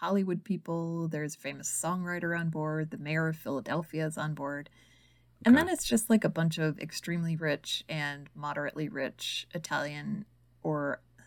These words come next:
Speaker 1: sorry, American families coming back from their Italian vacation.
Speaker 2: Okay.
Speaker 1: And then the Italian passengers are Italian or Italian American, and they're either emigrating from Italy or they're returning from trips home.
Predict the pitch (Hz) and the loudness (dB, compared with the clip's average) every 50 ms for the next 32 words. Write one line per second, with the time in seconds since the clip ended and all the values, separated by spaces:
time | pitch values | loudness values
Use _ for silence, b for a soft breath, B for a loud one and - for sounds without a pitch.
0 | b b b b - 127 - 82 76 - - 180 175 170 170 170 160 - 165 160 | b b b b -2 0 2 2 0 0 0 0 2 2 2 2 2 2 0 0
1 | 156 156 147 143 143 143 139 143 - - - - 165 156 147 135 127 147 147 - | 2 0 -2 -2 -2 -6 -8 -8 -10 -10 -6 -4 -2 -2 0 0 -2 -2 -4 -8
2 | - 139 139 - - - - - - - - - 156 - - - 135 - - - | -16 -16 -14 -12 -12 -10 -8 -8 -8 -6 -8 -10 -12 -14 -12 -12 -12 -12 -12 -12
3 | - - - - 196 - - _ _ _ _ _ _ _ - - 98 95 - 90 | -12 -10 -8 -6 -6 -8 -10 _ _ _ _ _ _ _ -4 -2 -2 -2 -2 -4
4 | 80 - - _ _ _ _ _ _ - 196 190 180 175 165 160 170 - - - | -8 -8 -10 _ _ _ _ _ _ 4 4 4 6 6 4 4 2 2 4 4
5 | 349 403 339 240 175 156 156 - - - - 160 151 131 139 147 156 170 165 160 | 4 6 8 8 6 6 4 -2 -4 -4 -4 -4 -2 -2 0 2 2 2 2 0
6 | - - - - 156 151 147 147 147 143 143 143 143 143 143 - _ _ _ _ | -2 -4 -2 0 2 2 2 2 0 0 -2 -4 -4 -6 -10 -14 _ _ _ _
7 | _ _ _ _ _ - - 160 - 190 190 190 185 185 185 165 - 165 156 - | _ _ _ _ _ -8 -6 0 2 4 4 6 6 4 2 2 2 0 0 0
8 | - 151 151 147 143 143 143 170 233 277 247 220 - - 139 143 143 147 151 143 | -2 -4 -4 -6 -8 -6 -2 0 2 4 4 4 4 2 -14 -14 -12 -12 -14 -14
9 | - - 180 175 170 170 160 - 180 175 170 156 - - 180 190 - - 190 190 | -10 -6 -4 -2 0 0 2 2 2 2 2 0 0 2 2 2 2 2 0 -2
10 | 190 180 180 165 - 165 160 160 165 175 190 220 285 381 392 370 330 - _ _ | 0 -2 -4 -4 -6 -6 -8 -6 -4 -2 0 0 0 -2 -4 -8 -10 -14 _ _
11 | - 190 185 175 175 175 165 170 165 160 - - 175 175 175 160 160 - 156 160 | -4 -2 0 0 0 0 0 0 -2 -2 -2 -2 -2 0 0 -2 -2 -2 -4 -4
12 | - - - - - - - - - - 196 202 - | -6 -8 -10 -10 -10 -12 -10 -10 -10 -6 -4 -4 -4